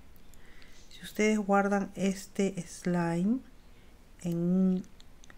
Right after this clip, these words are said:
recipiente que tenga una tapa, pues entonces se les va a poner cristalino como el agua. Pero aquí estoy utilizándolo en una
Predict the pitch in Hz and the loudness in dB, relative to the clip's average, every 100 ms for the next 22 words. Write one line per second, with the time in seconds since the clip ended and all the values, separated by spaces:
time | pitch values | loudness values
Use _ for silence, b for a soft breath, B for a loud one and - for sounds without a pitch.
0 | - - - 220 - - 185 185 185 180 | -18 -8 -2 -2 -2 -2 0 2 0 -4
1 | 165 180 175 175 - 175 170 151 - 202 | -4 -2 0 0 -2 -2 -4 -4 -2 -2
2 | 214 269 320 - - - B B B B | 0 -2 -2 -8 -20 -20 B B B B
3 | B B B - 185 180 180 196 202 220 | B B B -6 -4 0 0 0 0 0
4 | 214 175 180 180 175 175 185 185 175 - | 0 -2 -2 -2 -2 0 -2 -2 -4 -4
5 | 151 165 196 208 202 208 214 196 156 175 | -4 0 2 2 0 0 2 2 2 2
6 | 185 170 196 277 - - - - - - | 2 4 2 0 -8 -18 -16 -14 -12 -10
7 | - - - - - - - - - - | -8 -8 -8 -8 -8 -10 -12 -16 -18 -20
8 | - - - - - 254 254 240 233 226 | -20 -20 -18 -16 -8 -2 -2 -2 0 0
9 | 226 226 220 202 196 208 196 - 196 190 | 0 0 2 -2 -2 -2 -2 0 2 4
10 | 190 190 190 - 185 180 185 180 | 4 2 0 0 0 2 2 0